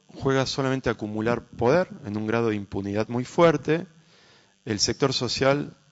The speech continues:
queda en el lirismo puro y echándole la culpa a que todos del otro lado no me entienden y son malos, ¿no? Y, y solo quiere acumular voluntades,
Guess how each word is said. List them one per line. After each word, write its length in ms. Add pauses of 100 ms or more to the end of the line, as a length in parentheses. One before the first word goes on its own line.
(100)
queda 180
en 100
el 160
lirismo 500
puro 380 (760)
y 120
echándole 380
la 120
culpa 640 (320)
a 180
que 140
todos 340
del 120
otro 180
lado 160
no 180
me 80
entienden 420
y 60
son 220
malos, 420 (680)
¿no? 220 (360)
Y, 300
y 60
solo 320
quiere 420
acumular 520
voluntades, 880